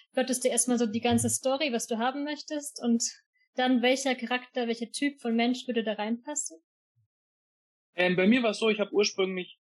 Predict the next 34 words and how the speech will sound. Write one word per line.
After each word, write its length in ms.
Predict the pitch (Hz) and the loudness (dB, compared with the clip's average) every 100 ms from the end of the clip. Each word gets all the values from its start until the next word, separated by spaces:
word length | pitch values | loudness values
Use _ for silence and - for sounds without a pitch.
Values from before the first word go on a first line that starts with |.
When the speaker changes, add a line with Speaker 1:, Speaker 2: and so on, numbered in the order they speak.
| _ | _
Speaker 2:
also 180 | 143 139 | -8 -4
diesen 200 | 147 135 | 0 0
einen 360 | - 156 180 | 0 2 2
Satz 260 | 143 160 - | 2 0 2
mir 160 | 214 151 | 2 4
aufgestellt, 580 | 190 - 214 226 247 190 | 0 0 -2 2 2 2
dass 120 | 170 | 0
ich 120 | 156 | 0
wusste, 280 | 180 202 175 | -2 0 -2
was 140 | 156 | -2
sollte 320 | 165 151 143 131 | -2 0 -2 0
der 220 | 131 127 | -2 0
Rahmen 380 | 127 143 208 220 | -2 0 0 0
sein. 260 | 214 233 302 _ _ _ _ | 0 0 -4 _ _ _ _
Und 80 | - | -8
dann 120 | 156 170 | -4 0
bin 140 | 254 | 2
ich 120 | 254 | 2
relativ 360 | 190 220 - 208 | 2 0 -2 -6
schnell 280 | - 165 208 | -6 -4 -2
dazu 240 | 208 - | -4 -2
übergegangen, 360 | 202 190 185 185 | 0 0 0 0
natürlich 360 | 170 208 196 | -2 -2 -2
mir 160 | 185 151 | -2 0
auch 200 | 139 180 | 0 0
die 100 | 196 | -4
Charakter 460 | - 156 180 202 185 | -2 -2 0 -2 -2
zu 100 | 190 | 0
überlegen, 520 | 170 165 180 180 170 | 0 0 -2 -4 -6
die 100 | 170 | -2
da 140 | 170 | 0
drin 240 | 165 160 156 | 0 0 -2
spielen. 500 | - 151 139 123 110 | 0 2 4 4 2
Also 200 | 127 131 | -2 0